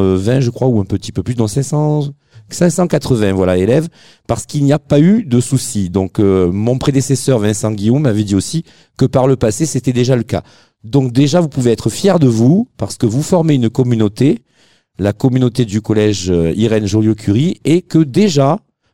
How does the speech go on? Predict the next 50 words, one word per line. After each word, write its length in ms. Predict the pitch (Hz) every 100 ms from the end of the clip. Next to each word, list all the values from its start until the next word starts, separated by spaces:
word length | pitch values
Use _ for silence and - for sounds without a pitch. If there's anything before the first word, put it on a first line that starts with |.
| -
vous 140 | 107
maîtrisez, 640 | 135 190 - 170 156 220 262
même 200 | 120 110
si 220 | - 127
vous 100 | 117
n'en 160 | 113
avez 200 | 113 113
pas 160 | 113 123
tous 120 | -
les 120 | 110
tenants 320 | 110 127 123 113
et 40 |
les 140 | 104
aboutissants, 580 | 104 98 - 101 - 185 - - - -
mais 140 | 120
vous 160 | 123 131
maîtrisez 640 | 151 196 165 175 151 190
la 120 | 233 120
philosophie 800 | - 190 190 165 156 - 180
de 80 | 147
cette, 300 | 110 120 -
euh, 120 | 104 95
loi 260 | 107 110
sur 160 | 123 120
la 100 | 101
laïcité. 500 | 98 101 98 - 85 - - -
Est-ce 140 | 113
que 80 | 151
vous 20 |
pourriez 220 | 139 170
me 120 | 160 135
re-, 280 | 123 170 -
reposer 380 | 147 190 180
la 80 | 170
question, 240 | 165 147 190
parce 140 | 160
que 20 |
je 20 |
suis 100 | -
un 40 | 147
peu 100 | 165
bavard 300 | 151 156 170
et 40 |
je 80 | 143
me 100 | 139
suis 160 | - 143
perdu 360 | 147 127 101 - - - _ -
dans 120 | 117
mon 120 | 117
raisonnement. 580 | 113 104 107 98 87